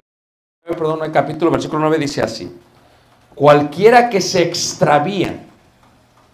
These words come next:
o sea, que llega a apostatar, "cualquiera que se extravía y no persevera en la doctrina". ¿Qué es doctrina? Didaxe, el conjunto de leyes, mandamientos y ordenanzas que puso Dios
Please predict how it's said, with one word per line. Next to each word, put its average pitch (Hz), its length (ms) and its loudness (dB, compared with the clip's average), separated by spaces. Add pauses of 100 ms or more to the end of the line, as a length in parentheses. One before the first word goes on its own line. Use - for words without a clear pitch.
o 131 120 -6
sea, 135 400 0 (380)
que 127 520 -2 (240)
llega 190 360 2
a 180 80 4
apostatar, 139 920 -2 (1080)
"cualquiera 202 500 4
que 262 120 0
se 190 120 2
extravía 175 680 4
y 160 140 -4
no 240 260 2
persevera 190 760 4
en 160 140 2
la 143 140 4
doctrina". 180 580 0
¿Qué 226 80 6
es 233 100 8
doctrina? 233 680 2 (420)
Didaxe, 170 1080 0 (640)
el 170 260 4
conjunto 190 760 0
de 202 140 4
leyes, 180 680 2
mandamientos 160 960 -2
y 170 80 2
ordenanzas 180 800 0
que 147 100 -6
puso 156 320 -2
Dios 165 380 -2